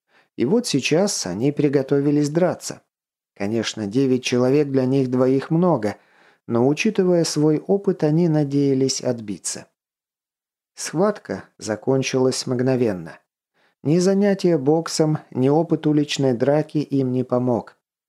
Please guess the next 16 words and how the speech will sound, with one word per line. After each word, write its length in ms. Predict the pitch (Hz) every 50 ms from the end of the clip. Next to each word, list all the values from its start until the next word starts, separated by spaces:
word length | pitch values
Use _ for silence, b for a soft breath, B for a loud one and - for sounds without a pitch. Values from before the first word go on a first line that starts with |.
| _ _ -
Противостоять 880 | - 110 98 - - 104 110 110 - - 113 110 127 135 131 - -
подготовленному 880 | - 110 110 117 123 117 - 143 143 139 139 139 135 135 135 131 127 127
бойцу 520 | 117 120 120 120 117 - - - 147 139 -
они 260 | 113 120 123 127 127
не 140 | 127 123 123
смогли, 580 | 120 - - 127 123 120 135 143 147 139 - b b b b b b b b b
и 200 | 131 131 139 139
итогом 420 | 139 - 190 202 185 180 175 160
стало 400 | - - - 170 165 160 160 151
то, 200 | 156 - 180 190
что 280 | 175 - - - 139 123
их 340 | - - 180 202 190 - -
сразу 460 | - - 147 160 170 156 156 156 147
сбили 420 | 135 127 123 135 147 135 127 120
с 140 | 117 - -
ног, 320 | 151 165 175 175 175 -